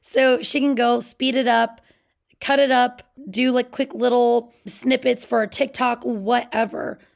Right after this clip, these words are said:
That, me literally sitting here eating my soup and working was content. Me going camping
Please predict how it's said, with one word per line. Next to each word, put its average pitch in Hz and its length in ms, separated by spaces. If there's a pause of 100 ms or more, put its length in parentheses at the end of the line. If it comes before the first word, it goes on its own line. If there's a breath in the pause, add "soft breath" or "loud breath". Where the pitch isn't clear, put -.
(140 soft breath)
That, 233 460
me 277 280
literally 277 420
sitting 247 280
here 240 240
eating 233 260
my 226 140
soup 214 500
and 208 180
working 196 540 (460 soft breath)
was 220 360
content. 196 680 (500)
Me 254 320
going 240 340
camping 220 720